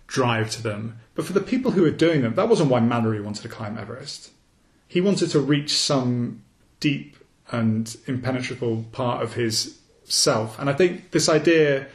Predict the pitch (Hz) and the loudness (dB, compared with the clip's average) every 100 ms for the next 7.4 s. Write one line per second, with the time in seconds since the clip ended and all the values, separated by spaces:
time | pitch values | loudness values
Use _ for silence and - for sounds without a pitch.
0 | - 185 143 120 107 85 82 147 - 139 | -4 2 2 0 -4 -10 -4 0 4 4
1 | 139 143 139 123 117 113 117 - 120 113 | 2 -4 -2 0 0 0 -4 -2 2 2
2 | 110 110 110 - _ - _ - - 165 | 2 -2 -10 -20 _ -20 _ -4 0 0
3 | 147 120 107 101 113 - - 120 107 101 | 0 -4 -4 -6 -6 -8 -4 -2 0 -2
4 | 101 101 110 - _ _ _ _ _ - | -6 -8 -10 -18 _ _ _ _ _ -2
5 | 117 110 107 110 120 117 117 123 113 113 | 0 0 -2 -4 -4 -4 -4 -2 -2 -2
6 | - 117 110 127 113 117 113 - 127 120 | -6 -4 -2 0 -2 -2 -6 -6 -4 -2
7 | 113 107 107 110 | -2 -2 -4 -8